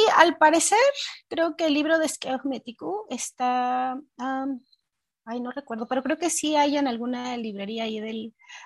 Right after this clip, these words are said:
de la Ciudad de México. No, no, no recuerdo ahora el nombre de la, de la librería en donde está, este, colocado el título, pero s-, si, si gustan rastrear ahí en alguna librería, pues se pueden,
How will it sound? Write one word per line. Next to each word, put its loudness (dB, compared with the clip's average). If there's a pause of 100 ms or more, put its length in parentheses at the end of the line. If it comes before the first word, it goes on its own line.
de -6
la 2
Ciudad -2
de -2
México. -6
No, -4
no, -2
no -2
recuerdo -4
ahora -6
el -6
nombre -8
de -6
la, -10
de -10
la -4
librería -4 (480)
en -8
donde -6
está, -4
este, -12
colocado -4
el -4
título, -10 (460)
pero 2
s-, -4
si, 0
si 4
gustan 4
rastrear 4 (480)
ahí 0
en -6
alguna -10
librería, -8
pues -14
se -20
pueden, -12